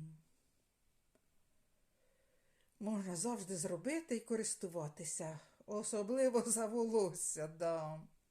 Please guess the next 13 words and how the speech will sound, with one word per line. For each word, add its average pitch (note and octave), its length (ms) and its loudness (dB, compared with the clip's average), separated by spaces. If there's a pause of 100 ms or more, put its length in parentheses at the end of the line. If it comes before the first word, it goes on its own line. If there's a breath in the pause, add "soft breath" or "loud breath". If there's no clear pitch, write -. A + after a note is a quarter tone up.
(420 loud breath)
Як F#3 260 -2
буде G3+ 260 2
гарне F#3 420 2
волосся, A#3+ 920 -4 (640 soft breath)
то G3 120 -4
буду A#3 320 2
робити A3 520 2
завжди. F3+ 1040 0 (1500 soft breath)
А - 140 -6
так A#3+ 300 0
воно A3+ 300 2
в A3 40 0
мене G#3 600 4